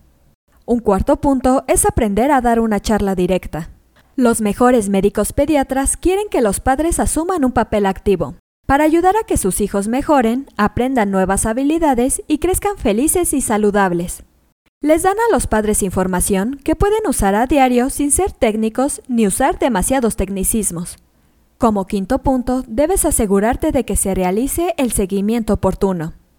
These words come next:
Un buen médico pediatra dará instrucciones claras sobre qué hacer cuando se esté en casa, a quién contactar si hay algún problema y con qué frecuencia comunicarse contigo. Por ejemplo,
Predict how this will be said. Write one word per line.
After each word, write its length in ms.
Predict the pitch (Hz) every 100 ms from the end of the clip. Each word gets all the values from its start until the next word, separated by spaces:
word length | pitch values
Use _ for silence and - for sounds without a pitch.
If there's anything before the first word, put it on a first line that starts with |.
| _ _ -
Un 180 | 277 247
buen 200 | 240 214
médico 340 | 202 214 226
pediatra 580 | 254 302 294 277 277 302
dará 220 | 233 269
instrucciones 640 | 359 - 381 - 247 220 -
claras 520 | 220 196 180 175 - _ _ -
sobre 300 | 294 311 339
qué 100 | 403
hacer 240 | - 440
cuando 280 | 381 294 208
se 120 | 180
esté 200 | 175 202
en 120 | 240
casa, 500 | 285 262 233 254 277 -
a 140 | 208
quién 200 | 214 269
contactar 500 | 294 269 185 - 220
si 120 | 214
hay 100 | 185
algún 240 | 175 180 175
problema 560 | 262 294 311 262 262 - _ _
y 120 | 311
con 160 | - 320
qué 140 | 403
frecuencia 580 | 453 415 254 277 349 381
comunicarse 720 | - 226 202 196 247 233 214
contigo. 560 | 190 196 202 185 165 - - _ _ _ _ _ _ _ -
Por 180 | 226 226
ejemplo, 600 | 277 277 254 254 262